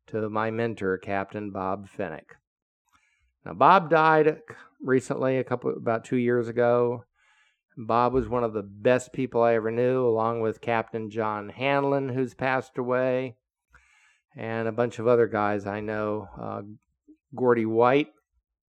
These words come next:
Commander Gordy White, which was one of my assistants, wonderful human being, wonderful officer, wonderful commanding officer, too,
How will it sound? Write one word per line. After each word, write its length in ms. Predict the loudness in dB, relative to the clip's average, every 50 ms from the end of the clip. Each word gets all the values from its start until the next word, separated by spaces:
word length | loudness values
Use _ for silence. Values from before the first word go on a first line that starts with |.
| _ _ _ _ _ _ -14
Commander 380 | -8 -4 -2 -2 0 0 0 0
Gordy 300 | 2 4 4 6 4 4
White, 340 | 4 4 6 6 6 4 2
which 220 | -2 -6 -6 -6
was 180 | -6 -6 -6 -4
one 180 | -4 -4 -2
of 60 | -2 -2
my 120 | -4 -4
assistants, 640 | -4 -4 -4 -4 -6 -6 -4 -6 -6 -6 -6 -10 -14
wonderful 600 | -10 -6 -4 -4 -2 -2 -4 -2 -4 -4 -4 -6 -12 _ _ _ _ _
human 360 | _ -6 -4 -2 -2 -2 0
being, 500 | 0 0 2 2 0 -2 -4 -6 -4 -2
wonderful 480 | -2 0 0 0 -2 0 0 0 2 2
officer, 760 | 2 2 0 0 -2 -6 -10 -8 -4 -2 -2 0 -2 -4 -6 _ _ _ _ _ _ _ _
wonderful 420 | -2 0 2 2 0 0 0 -2 -2
commanding 480 | -2 -2 -2 -2 -2 -2 -2 -2 -2
officer, 460 | -2 -2 -4 -4 -6 -6 -6 -4 -4
too, 460 | -4 -2 0 2 2 2 2 0 -2